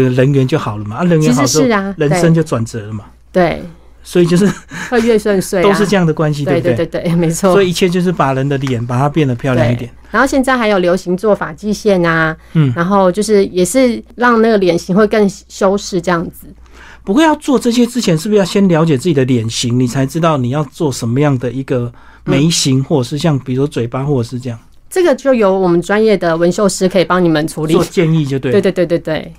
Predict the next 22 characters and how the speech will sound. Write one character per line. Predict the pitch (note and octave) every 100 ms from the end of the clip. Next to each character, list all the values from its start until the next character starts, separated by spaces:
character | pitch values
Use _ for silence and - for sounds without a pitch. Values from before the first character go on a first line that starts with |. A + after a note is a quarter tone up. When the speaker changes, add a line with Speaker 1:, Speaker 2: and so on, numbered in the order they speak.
| -
Speaker 1:
嗯。 | E3
Speaker 2:
对 | F3
啊， | E3+ F3
因 | C4
为 | F#4+ F#4
很 | B3 F#3
多 | B3+ D4
女 | C#4+ G3+
生 | F#3 A#3 A#3+
就 | B3
是 | B3
爱 | A#3+
漂 | A3+ A#3
亮， | G#3+ G#3+
然 | G3
后 | G#3+
可 | G#3+
是 | G#3+ A#3+ A#3 - -
却 | - A#3+
不 | -
知 | F#3+ G3
道 | G#3 G3 F3